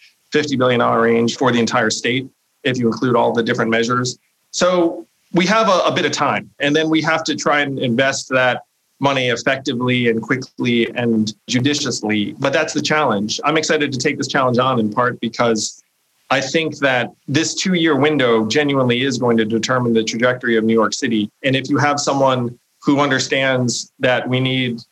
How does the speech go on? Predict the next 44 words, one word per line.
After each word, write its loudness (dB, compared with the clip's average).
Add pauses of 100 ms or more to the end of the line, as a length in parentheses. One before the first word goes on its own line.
(140)
all 4
hands 0
on 2
deck, 0
including 0
the 2
private 0
sector, 0
the 0
philanthropic 0
sector, 0 (300)
even 0
the 2
tech -2
sector, -2 (480)
uh, 2
then 2
I 4
think -2
we've 2
got 4
a 4
much 0
better 2
shot 2
at 2
it 0 (200)
than 2
if -2
you 2
have 0
someone 0
who 0
thinks -4
that 0
the 2 (140)
city 0
economy 0 (360)
is 0
comprised 0
only 2
of 0
city -2
government. 0